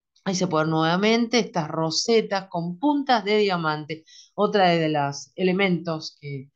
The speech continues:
les acabo de describir, y algunas versiones contemporáneas, ¿no? Porque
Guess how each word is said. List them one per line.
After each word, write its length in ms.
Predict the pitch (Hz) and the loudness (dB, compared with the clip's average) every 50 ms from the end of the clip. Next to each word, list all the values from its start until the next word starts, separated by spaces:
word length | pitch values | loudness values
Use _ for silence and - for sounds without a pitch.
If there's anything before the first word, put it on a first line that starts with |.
| _ _ _ | _ _ _
les 220 | - 156 156 156 - | -2 -2 0 0 -2
acabo 380 | 147 - 151 151 147 147 147 143 | -2 0 2 2 2 4 2 2
de 140 | 143 143 151 | 2 2 0
describir, 680 | 143 143 - 226 247 247 247 226 233 262 285 320 - _ _ _ _ _ _ _ _ _ | -2 -4 -2 2 2 4 4 4 2 2 0 -4 -10 _ _ _ _ _ _ _ _ _
y 420 | - 208 202 214 233 254 262 - - | -4 -2 0 2 2 0 0 -2 -2
algunas 380 | - 247 285 320 381 427 415 381 | 0 0 0 0 -2 -2 -4 -4
versiones 460 | 277 226 - - 240 226 226 226 220 | -4 -6 -6 -6 -6 -6 -4 -6 -6
contemporáneas, 960 | - - 190 180 165 180 175 180 180 220 254 294 294 247 196 170 160 160 151 160 | -8 -8 -8 -6 -6 -4 -6 -2 -2 -2 0 0 0 0 -2 -2 -2 -4 -4 -4
¿no? 200 | 185 214 247 240 | -2 -2 -2 -2
Porque 420 | 240 214 180 165 175 165 160 160 | -2 -6 -6 -6 -8 -8 -8 -10